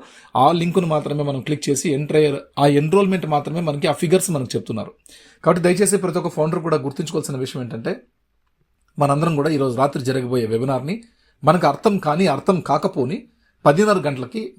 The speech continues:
సాధ్యమైనంత వరకు మనం ఇదివరకే ఒక ఆడియో చేశాను. సాధ్యమైనంత వరకు మనం మనకు సంబంధించినటువంటి ఆ డివైస్‌లు అన్నింటిలో కూడా ఓపెన్ చేసుకొని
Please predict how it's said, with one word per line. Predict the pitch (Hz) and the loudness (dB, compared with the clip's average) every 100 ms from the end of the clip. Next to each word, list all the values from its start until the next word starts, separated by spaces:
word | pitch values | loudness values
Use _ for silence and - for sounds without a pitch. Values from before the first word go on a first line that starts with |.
| _ | _
సాధ్యమైనంత | - 156 160 180 170 151 | -2 0 4 2 2 -2
వరకు | 151 | -2
మనం | 147 127 | -2 2
ఇదివరకే | 175 185 170 | 4 4 2
ఒక | 156 | 0
ఆడియో | 139 147 135 | -2 0 -2
చేశాను. | 123 135 208 - _ _ | -2 -4 -8 -14 _ _
సాధ్యమైనంత | - 147 156 170 160 151 | 2 2 4 0 0 0
వరకు | 151 156 139 147 147 | 0 0 -4 -4 -2
మనం | 147 147 | 0 2
మనకు | 139 131 | -2 -4
సంబంధించినటువంటి | 143 160 151 156 143 143 | -4 -4 -4 -4 -2 -2
ఆ | 117 | 0
డివైస్‌లు | 131 151 139 | 2 2 2
అన్నింటిలో | 131 131 135 | -2 -4 -6
కూడా | 120 120 | -4 -6
ఓపెన్ | 131 131 | -4 -6
చేసుకొని | 117 - 113 110 | -4 -6 -8 -8